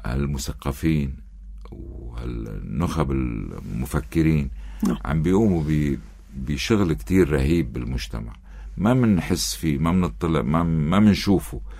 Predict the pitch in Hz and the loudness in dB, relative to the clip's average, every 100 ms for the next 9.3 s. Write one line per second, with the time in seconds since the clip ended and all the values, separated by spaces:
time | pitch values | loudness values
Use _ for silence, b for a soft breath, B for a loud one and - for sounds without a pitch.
0 | B B B B 78 101 - 90 76 - | B B B B 2 2 4 2 2 -4
1 | b b b - 69 78 73 78 76 85 | b b b -6 0 0 0 -2 2 4
2 | 98 82 82 78 78 73 50 50 65 69 | 6 4 4 4 2 0 -2 -4 -4 -4
3 | 67 67 65 60 62 67 67 82 78 - | -4 -6 -6 -4 -4 -6 -2 0 2 0
4 | 78 107 104 - - 80 - 78 - 85 | 4 4 4 0 -2 -2 -2 -4 -2 0
5 | 76 - B B B 78 101 95 113 - | -2 -4 B B B 4 6 8 6 6
6 | 67 80 76 76 - 85 85 - - - | 0 2 2 -2 0 2 2 -2 -12 -16
7 | - - - - 69 76 76 - 62 67 | -18 -16 -14 -8 -2 0 0 -2 -4 0
8 | 87 92 98 85 80 82 71 - 87 78 | 2 4 2 4 2 2 0 0 2 6
9 | 92 90 | 6 6